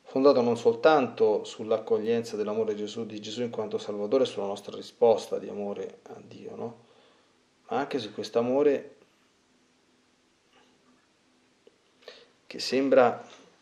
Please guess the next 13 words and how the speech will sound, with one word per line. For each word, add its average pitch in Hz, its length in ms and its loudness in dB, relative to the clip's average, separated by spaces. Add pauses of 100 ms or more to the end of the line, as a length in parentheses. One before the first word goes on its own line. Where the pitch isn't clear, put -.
(200)
come 104 200 -8
dire, 92 320 -14 (300)
quell'amore 113 480 0
di 113 100 -2
amicizia, 113 460 -4
quell'amore 113 420 -2
sponsale 110 600 -2
umano 107 360 -4
che 104 60 -10
noi 120 240 -6
conosciamo 120 840 -4 (1600)
e 64 180 -8
che - 360 -8